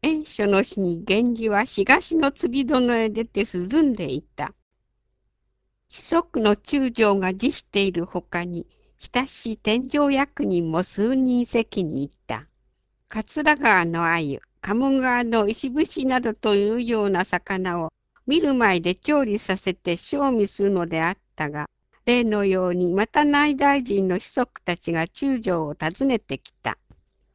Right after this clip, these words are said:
「寂しく退屈な気がして眠かった時によくおいでになった」と源氏は言って酒を勧めた。氷の水、炊飯などを若い人は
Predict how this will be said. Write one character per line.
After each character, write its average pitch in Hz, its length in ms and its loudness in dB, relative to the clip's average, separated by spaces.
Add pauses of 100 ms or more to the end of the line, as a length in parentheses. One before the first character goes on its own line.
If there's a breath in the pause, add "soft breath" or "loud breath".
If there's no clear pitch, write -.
(300)
「寂 214 380 -2
し - 180 -8
く - 160 -4
退 214 380 0
屈 - 340 -4
な 277 140 2
気 - 180 -8
が 262 180 0
し - 100 -12
て 240 200 0
眠 226 300 0
か - 160 -10
っ 262 40 -10 (120)
た 208 100 0
時 - 400 -2
に 170 160 -2
よ 247 120 0
く - 160 -10
お 302 100 -2
い 254 100 -2
で 208 160 0
に 196 140 0
な 196 140 -2
っ - 20 -6 (200)
た」 165 160 -8 (680)
と 240 140 -2
源 214 360 0
氏 208 160 -2
は 185 200 2
言 180 100 0
っ - 20 -10
て - 300 -2
酒 202 380 -2
を 240 120 -2
勧 - 380 -8
め 185 140 0
た。 - 380 -10 (680)
氷 247 400 0
の 226 160 4
水、 196 440 0 (360 soft breath)
炊 285 300 0
飯 294 280 2
な 262 220 2
ど 185 300 2
を 156 60 -6
若 185 360 0
い 220 100 -2
人 - 360 -4
は 160 180 0